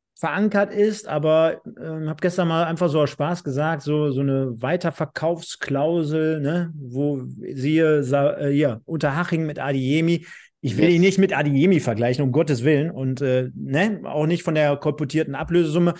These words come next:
Speaker 1: aber vielleicht dann irgendwann noch mal bei einem Weiterverkauf, beispielsweise, er wird jetzt in die zweite Liga gehen und macht dann irgendwann vielleicht noch mal einen Sprung in die erste Liga.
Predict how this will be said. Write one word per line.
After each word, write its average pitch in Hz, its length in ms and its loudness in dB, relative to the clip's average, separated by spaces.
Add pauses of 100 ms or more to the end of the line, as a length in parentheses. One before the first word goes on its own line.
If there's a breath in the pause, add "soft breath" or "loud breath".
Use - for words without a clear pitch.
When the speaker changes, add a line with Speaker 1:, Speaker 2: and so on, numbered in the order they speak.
(220 loud breath)
Speaker 1:
aber 175 220 4
vielleicht 220 320 2
dann 220 120 0
irgendwann 233 460 0
noch 196 140 0
mal 202 120 2
bei 190 120 2
einem 185 180 2
Weiterverkauf, 214 840 -2
beispielsweise, 175 680 -2
er 147 120 0
wird 151 120 -4
jetzt 180 180 0
in 165 40 0
die 147 120 0
zweite 240 320 -2
Liga 208 260 0
gehen 190 200 0
und 156 100 -2
macht 151 180 -2
dann 170 160 -2
irgendwann 170 320 -2
vielleicht 151 280 -4
noch 156 60 -4
mal 143 60 -2
einen 139 60 -2
Sprung 156 240 -4
in 131 80 0
die 127 100 -2
erste 214 300 -4
Liga. 214 320 -2